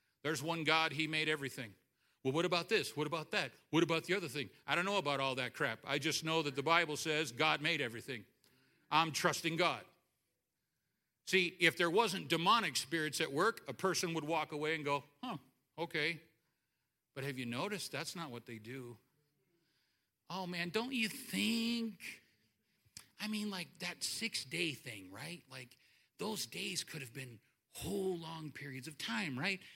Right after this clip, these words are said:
And it wouldn't technically be a lie, would it?" And they start doing all this little, and you gotta watch some Lord of the Rings movies. That worm tongue dude, that's the spirit of this age.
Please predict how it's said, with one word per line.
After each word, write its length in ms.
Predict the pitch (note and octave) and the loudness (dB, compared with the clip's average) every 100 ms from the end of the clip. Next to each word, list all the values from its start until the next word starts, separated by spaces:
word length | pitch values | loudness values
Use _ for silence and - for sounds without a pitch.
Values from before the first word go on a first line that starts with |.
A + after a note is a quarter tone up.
| - | -12
And 100 | D#3+ | -6
it 60 | F#3+ | -2
wouldn't 200 | F#3+ C3 | -2 -2
technically 440 | - C#3 C3 A2 | -4 -6 -10 -10
be 160 | A#2+ A#2+ | -8 -8
a 80 | G#2+ | -6
lie, 360 | C#3+ F#3+ D#3+ | -4 -2 -2
would 180 | A#2+ C3 | -2 0
it?" 160 | G#3 G#3 - - - | 0 -2 -12 -6 0
And 160 | D#3 | 4
they 80 | D#3 | 4
start 380 | - G3+ F#3 C3 | 4 2 0 0
doing 300 | F#3 G3+ E3 | -2 0 -2
all 280 | D#3 F3+ F3+ | -4 -4 0
this 260 | F3+ - | 0 2
little, 240 | F#3+ G3+ - - - - | 0 0 -2 -10 -8 -2
and 140 | F3+ | 2
you 80 | F#3 | 4
gotta 280 | B3 B3+ G#3+ | 6 6 6
watch 240 | F3+ G3+ | 4 4
some 240 | - F3 D#3 | 2 0 2
Lord 220 | G3 F#3 | 2 2
of 80 | C#3+ | 0
the 80 | |
Rings 320 | C3 E3+ C#3 C#3+ | -2 -4 -4 -2
movies. 420 | C3+ A2 - - _ _ _ _ _ - - - - - - - - - - - B2+ | -4 -6 -14 -20 _ _ _ _ _ -16 -14 -14 -14 -14 -16 -20 -20 -20 -20 -2 6
That 260 | F#3+ D3+ | 8 8
worm 320 | D3+ A3 A#3+ | 4 4 4
tongue 360 | - A#3 A#3+ A3+ | 6 6 6 4
dude, 360 | A#3+ C4 A3+ - - _ _ _ _ _ _ _ _ _ _ | 4 2 -2 -8 -16 _ _ _ _ _ _ _ _ _ _
that's 240 | F#3+ A3 - | 8 8 8
the 140 | D3 | 0
spirit 360 | - - F3+ C#3+ | 2 6 6 6
of 80 | B2+ | 4
this 220 | F3 - | 2 2
age. 480 | A2+ G2 F2+ - | 2 0 -4 -12